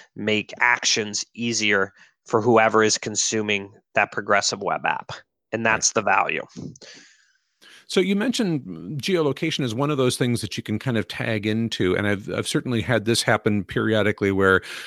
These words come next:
Speaker 2: um, I'm on a website at my desktop and it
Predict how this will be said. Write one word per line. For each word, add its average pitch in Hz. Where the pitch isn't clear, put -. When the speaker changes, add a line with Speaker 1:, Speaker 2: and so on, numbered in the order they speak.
Speaker 2:
um, 92
I'm 113
on 143
a -
website 123
at 123
my 101
desktop 98
and 110
it 110